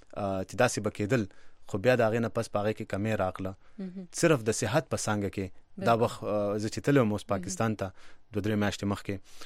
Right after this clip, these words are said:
Speaker 1: نو ما لیدلي وو چې، آه، صحت په م-، آه، چې کوم دا، آه، لیډي هیلث ورکرز دي،
Speaker 2: مهم.
Speaker 1: په دې کې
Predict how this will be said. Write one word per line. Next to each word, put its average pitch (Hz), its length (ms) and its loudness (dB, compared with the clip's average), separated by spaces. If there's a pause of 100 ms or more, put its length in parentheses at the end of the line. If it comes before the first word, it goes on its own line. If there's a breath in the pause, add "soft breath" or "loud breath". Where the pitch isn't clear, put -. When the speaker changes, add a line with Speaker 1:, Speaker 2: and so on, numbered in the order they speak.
(220 loud breath)
Speaker 1:
نو 117 80 2
ما 143 120 8
لیدلي 127 280 6
وو 107 60 4
چې، 101 200 -2 (240)
آه، 101 500 -6
صحت 131 420 0
په 113 60 0
م-، 101 120 -2
آه، 95 260 -6
چې - 140 -12
کوم 107 180 0
دا، 101 200 2
آه، 95 640 -6
لیډي 104 320 2
هیلث 104 180 -2
ورکرز 117 340 2
دي، 104 120 -2 (180 soft breath)
Speaker 2:
مهم. 190 180 -10
Speaker 1:
په 156 80 4
دې 170 140 4
کې - 120 -2